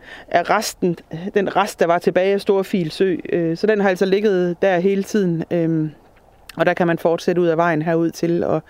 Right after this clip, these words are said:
få et kig ud over det område også, og ind over heden også med, med gode chancer for at, at se tranerne hernede i området. Og det er også, øh, både herude ved Fidesø, men også i nogle af de rørskovsområder, vi står ved her, at man har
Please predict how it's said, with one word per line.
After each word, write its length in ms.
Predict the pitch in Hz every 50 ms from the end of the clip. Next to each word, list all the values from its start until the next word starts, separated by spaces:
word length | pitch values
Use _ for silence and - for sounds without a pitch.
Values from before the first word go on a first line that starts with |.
| - - - - - - -
få 180 | - - 190 165
et 80 | -
kig 220 | - - 190 175 185
ud 100 | 185 175
over 160 | 165 156 156
det 140 | 175 180 170
område 460 | 160 170 175 170 175 170 170 170 160
også, 200 | 165 180 - - -
og 80 | - 175
ind 140 | 180 175
over 180 | 160 151 147 151
heden 360 | 160 170 175 175 185 190 185
også 260 | 175 170 160 180 - -
med, 140 | 175 160 165 - - - - - - - - - - - - - -
med 100 | 175 165
gode 220 | - 180 185 185
chancer 360 | - 180 165 180 190 - 214
for 400 | 185 - 190 185 175 175 180 170 - -
at, 100 | 160 156 - - - - - - - - - - - - - -
at 80 | 160
se 180 | - 208 196 -
tranerne 540 | - - - 180 180 185 196 202 190 180 165
hernede 300 | 170 180 170 170 175 175
i 20 | 170
området. 480 | 160 165 175 180 180 175 175 185 - - - - - - - _ _ _ _ _ _ _ _ _ - - - _ _ _ - - - - - _ _ -
Og 120 | - 160
det 80 | 185 175
er 60 | 165
også, 320 | 165 175 185 - - 185
øh, 200 | 165 165 165 170 175 - - - - - _ _ _ _ _ - - - - - _
både 180 | - 180 185 180
herude 220 | 190 170 170 180
ved 100 | 180 180
Fidesø, 440 | 175 - 202 196 196 190 - 202 185 165
men 120 | 156 160
også 340 | 170 175 185 - - - - -
i 40 | 180
nogle 180 | 180 185 185
af 60 | 185 170
de 60 | 180
rørskovsområder, 800 | 165 170 175 185 180 - 180 165 160 175 175 175 165 175 175 180
vi 80 | 170
står 240 | 170 - - 185 175
ved 140 | 156 165 170
her, 180 | 170 190 180 170
at 60 | 160
man 160 | 160 160 156
har 200 | 156 165 170 165